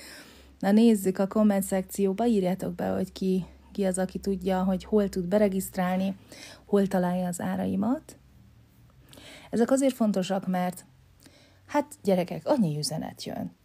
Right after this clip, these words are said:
Hát azt se tudom, mi a weboldal, úrnő, te nem is mondtad nekem. Ja, mi az, hogy weboldal? Hm. Szóval itt, ö, valószínű, hogy velem van a gond, mert nem mondom el többször, és akkor így mindenkinek van lehetősége.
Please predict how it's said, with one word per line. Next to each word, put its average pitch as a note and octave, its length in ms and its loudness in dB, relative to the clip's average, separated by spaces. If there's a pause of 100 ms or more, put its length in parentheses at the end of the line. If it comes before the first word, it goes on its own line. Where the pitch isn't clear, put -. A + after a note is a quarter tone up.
Hát G3+ 280 -2
azt D4 180 4
se F3 160 0
tudom, G#3+ 340 6
mi C#4+ 160 8
a E3 140 4
weboldal, F3 680 -2
úrnő, F3+ 500 0
te B3 220 -2
nem G4+ 200 2
is A#3+ 240 6
mondtad B3 500 4
nekem. G3+ 560 -2 (680)
Ja, F4 420 6 (200)
mi C#4+ 140 4
az, F#3 200 2
hogy F3 180 -2
weboldal? F3+ 800 0 (160)
Hm. - 140 -6 (960)
Szóval F#3 340 -2
itt, F#3 260 -4
ö, F3+ 240 0 (180)
valószínű, F#3+ 460 -2
hogy E3+ 180 0
velem F3 260 -4
van E3+ 120 -2
a F3 100 -2
gond, F3+ 220 -2
mert F3 160 -2
nem F3+ 140 -2
mondom F3+ 300 -4
el F3+ 140 -6
többször, F3+ 340 -6
és F#3+ 160 -4
akkor F#3 240 -6
így F3+ 120 -2
mindenkinek F3+ 560 -4
van F#3 120 -6
lehetősége. G3 840 -4